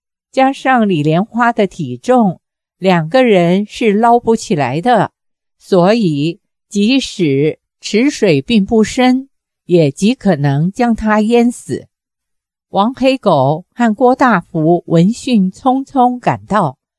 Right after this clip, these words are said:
王黑狗大喜过望，郭大福却是满腹疑惑。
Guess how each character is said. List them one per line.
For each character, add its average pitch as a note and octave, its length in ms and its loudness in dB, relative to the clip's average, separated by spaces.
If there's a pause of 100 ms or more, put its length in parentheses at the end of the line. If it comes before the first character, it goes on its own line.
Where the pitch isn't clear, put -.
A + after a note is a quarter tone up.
(280)
王 A3 260 0
黑 C#4 300 0
狗 D3+ 500 -2 (100)
大 A3 280 0
喜 C3+ 360 -6
过 G#3 320 0
望， G#3+ 420 0 (520)
郭 C4 220 0
大 B3 240 0
福 F3 360 0
却 A3+ 280 -2
是 A3+ 180 -2
满 B2+ 320 -2
腹 A3 320 0
疑 D#3 240 0
惑。 A#3 460 0